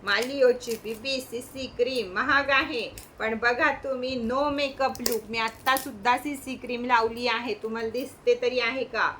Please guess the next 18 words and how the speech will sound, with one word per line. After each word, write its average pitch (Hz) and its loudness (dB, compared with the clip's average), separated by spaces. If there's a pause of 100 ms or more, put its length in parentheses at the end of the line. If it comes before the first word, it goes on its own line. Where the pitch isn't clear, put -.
(320)
एवढा 247 4
त्याचा, 247 0
अं, 208 -6
सुंदर 262 -4
हे 262 2
येतो, 202 0
एक, 220 2 (120)
एक 240 4
मा-, 247 -2
आपण 220 -2
केलं 208 0
तर 220 -2
सुंदर 185 -8
येतोय 165 -2
बघा. 151 -4
या 202 2
प्रकारची 233 0
आहे 214 0